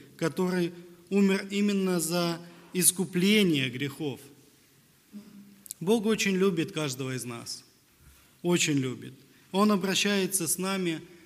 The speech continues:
как со своими детьми. И Его любовь настолько сильна, что Он не может позволить нам продолжать грешить, жить во грехе.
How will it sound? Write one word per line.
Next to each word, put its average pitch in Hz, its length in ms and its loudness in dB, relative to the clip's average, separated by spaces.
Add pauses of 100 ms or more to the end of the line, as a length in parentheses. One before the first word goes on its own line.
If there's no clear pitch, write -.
(160)
как 165 180 0
со 165 160 0
своими 165 500 0
детьми. 139 600 -4 (1500)
И 165 80 2
Его 180 260 2
любовь 185 360 2
настолько 196 520 0
сильна, 156 540 0 (320)
что - 220 0
Он 202 120 4
не 202 100 4
может 202 360 2 (580)
позволить 180 580 2
нам 165 220 -2
продолжать 151 600 -4
грешить, 139 600 -4 (120)
жить 165 360 0
во 147 120 -2
грехе. 131 480 -6